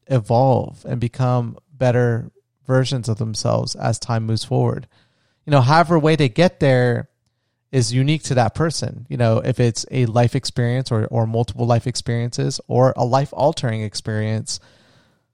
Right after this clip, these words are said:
you know, whatever it is that causes someone to kinda start to fall down the path of, of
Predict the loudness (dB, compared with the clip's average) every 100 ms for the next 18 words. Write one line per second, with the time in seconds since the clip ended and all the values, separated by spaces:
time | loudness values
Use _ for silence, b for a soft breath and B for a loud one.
0 | _ 2 6 6 6 4 4 4 4 0
1 | 0 0 0 -2 -2 -2 -4 -6 -6 -4
2 | -2 0 -2 0 -2 0 4 6 6 4
3 | 0 0 -2 -4 -2 -2 0 0 -2 -2
4 | -2 -2